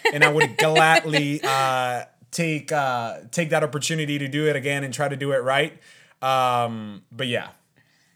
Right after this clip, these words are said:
Speaker 2: Cool. Well, I'm so glad that you were able to be on our show with us. This
Speaker 1: Well,
Speaker 2: is
Speaker 1: no,
Speaker 2: very fun.
Speaker 1: thank you so much. That was actually really fun.
Speaker 2: Yeah, I know.
Speaker 1: And it went by so quickly. I mean, are, are you sure that we didn't miss any of the points you wanna talk about?
Speaker 2: No,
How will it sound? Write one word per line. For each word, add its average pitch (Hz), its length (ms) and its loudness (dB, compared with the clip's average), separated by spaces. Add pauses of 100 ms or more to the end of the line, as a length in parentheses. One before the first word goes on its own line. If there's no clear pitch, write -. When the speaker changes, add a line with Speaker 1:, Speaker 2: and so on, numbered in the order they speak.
(600)
Speaker 2:
Cool. 440 260 -6 (760)
Well, 285 640 0 (200)
I'm 269 140 -2
so 311 200 -6
glad 320 240 -4
that 294 60 -10
you 277 100 -8
were 277 60 -6
able 277 240 -8
to - 120 -20
be 285 100 -12
on 262 120 -8
our 254 80 -10
show 330 220 -10
with 415 120 -18
us. - 360 -16 (140)
This - 100 -10
Speaker 1:
Well, 131 80 -4
Speaker 2:
is 143 60 -4
Speaker 1:
no, 147 80 -2
Speaker 2:
very 330 180 -2
fun. 339 200 -4
Speaker 1:
thank 160 200 -4
you 196 60 -4
so 180 120 -2
much. 180 260 -4
That 143 120 2
was 175 140 0
actually 185 300 -4
really 160 260 -2
fun. 139 480 -6
Speaker 2:
Yeah, 294 300 0 (120)
I 262 80 0
know. 311 100 -2
Speaker 1:
And 160 140 2
it - 20 2
went 196 140 0
by 214 140 2
so 202 180 2
quickly. 170 480 -4
I 117 60 0
mean, 135 180 -6
are, 131 300 -2
are 139 160 -4
you 147 100 -4
sure 165 180 -4
that 156 120 -2
we 151 80 -4
didn't 143 420 -8
miss 139 340 -8
any 139 280 -8
of 123 140 -8
the 127 360 -2
points 147 300 -8
you 160 80 -8
wanna 165 100 -6
talk 165 180 -8
about? 170 400 -6
Speaker 2:
No, 226 200 0